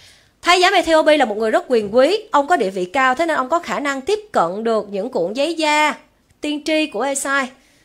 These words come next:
Mặc dù ông đọc hàng ngày, nhưng mà ông không hiểu được. Tại sao ông không hiểu ạ? Bởi vì nếu không có người rao giảng về Chúa Giêsu thì người ta sẽ không có đức tin nơi Chúa Giêsu. Và điều này được chép trong Roma đoạn mười câu mười bảy.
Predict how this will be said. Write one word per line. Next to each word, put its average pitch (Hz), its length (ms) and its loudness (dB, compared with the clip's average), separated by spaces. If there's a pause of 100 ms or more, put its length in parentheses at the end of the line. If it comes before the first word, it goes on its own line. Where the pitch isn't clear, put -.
(140)
Mặc 277 180 -2
dù 294 140 4
ông 320 160 4
đọc 269 200 2
hàng 262 200 -4
ngày, 254 280 0 (580)
nhưng 294 160 -6
mà 277 80 -2
ông 240 140 -4
không 349 220 -10
hiểu 233 180 -6
được. 233 260 -2 (420)
Tại 294 140 4
sao 359 180 6
ông 359 60 0
không 370 220 0
hiểu 208 220 4
ạ? 294 180 0 (580)
Bởi 247 160 6
vì 302 320 4
nếu 294 320 0
không 392 260 -2
có 466 140 -2
người 285 360 2
rao 359 220 6
giảng 247 260 2
về 240 180 0
Chúa 311 100 0
Giêsu 277 520 2 (340)
thì 285 140 4
người 277 180 2
ta 320 180 4
sẽ 269 180 0
không 370 440 0
có 370 140 2
đức 427 260 0 (140)
tin 339 360 4
nơi 302 260 2
Chúa 285 100 -4
Giêsu. 277 420 -2 (400)
Và 294 100 6
điều 285 200 8
này 277 240 4
được 233 160 4
chép 403 180 4
trong 330 160 2
Roma 320 420 4
đoạn 202 260 0
mười 240 220 4
câu 285 160 0
mười 240 140 2
bảy. 196 360 2